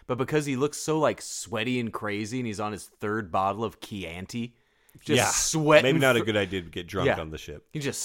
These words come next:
Speaker 1: sweating through his Delta
Speaker 2: Yeah.
Speaker 1: Burke blazer. Like, oh, man. So I get why they were distrustful. I also love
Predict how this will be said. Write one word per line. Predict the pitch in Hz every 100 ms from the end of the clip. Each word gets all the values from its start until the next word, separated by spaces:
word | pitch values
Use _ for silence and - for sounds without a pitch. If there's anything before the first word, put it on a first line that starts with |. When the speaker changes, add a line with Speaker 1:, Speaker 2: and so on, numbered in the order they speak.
| -
Speaker 1:
sweating | 120 117 151 143 143
through | - 131 143 151
his | 123 95
Delta | 92 113 123
Speaker 2:
Yeah. | 131
Speaker 1:
Burke | 104 117 131 113
blazer. | 127 127 131 143 156 - _ _ _ _
Like, | 104 98 - -
oh, | 131 107 85
man. | 98 98
So | - 151
I |
get | 151 226
why | 190 160
they | 135
were | 117
distrustful. | 113 - 147 147 - 98 - - -
I | 117
also | 160 - 110
love | 95 85 80